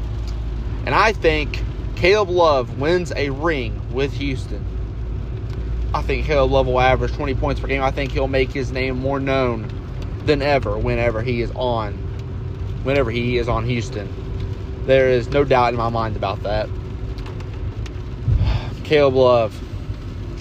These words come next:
one of the better players in college basketball, was the reason that North Carolina made that run as an eight seed to the national title game a couple, um, tournaments ago, a couple seasons ago. And yeah, Caleb Love to Houston. If you haven't already, check out my new podcast, Top boy blog dot com,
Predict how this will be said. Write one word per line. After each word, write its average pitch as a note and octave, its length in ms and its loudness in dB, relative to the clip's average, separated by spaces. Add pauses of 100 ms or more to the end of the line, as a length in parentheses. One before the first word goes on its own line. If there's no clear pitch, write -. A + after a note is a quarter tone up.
(680)
one C3 140 4
of A#2+ 60 2
the A#2+ 60 4
better B2+ 200 6
players B2 400 6
in A#2+ 60 -2
college A#2+ 320 4
basketball, G#2+ 760 0
was C#3 220 2
the D3+ 120 4
reason C#3+ 500 2
that A#2+ 180 2
North C3+ 180 0
Carolina B2 300 0
made C3+ 180 2
that A2 100 0
run B2+ 200 0
as A#2 100 0
an A#2+ 80 0
eight A#2+ 160 0
seed A#2+ 160 -4
to D#3 100 -6
the D3+ 80 0
national B2+ 380 0
title A#2+ 320 0
game A2+ 240 -2
a A2+ 60 -2
couple, A#2+ 340 0 (220)
um, A2 280 -2 (360)
tournaments B2+ 440 -2
ago, A2+ 220 -2
a A#2+ 60 -4
couple A#2+ 240 -2
seasons B2 340 -4
ago. G#2+ 380 -4 (1120)
And B2+ 240 2
yeah, D3+ 400 4 (400)
Caleb D#3+ 280 6
Love D#3+ 260 4
to E3 120 2
Houston. D#3+ 460 0
If B2 100 0
you C#3+ 80 2
haven't C#3 180 4
already, C3+ 260 2
check C3 260 -2
out B2+ 300 0
my A#2+ 100 0
new C3 220 -2
podcast, C3 760 0
Top C3 260 0
boy C3 180 0
blog C3 260 0
dot B2+ 160 0
com, B2+ 360 -2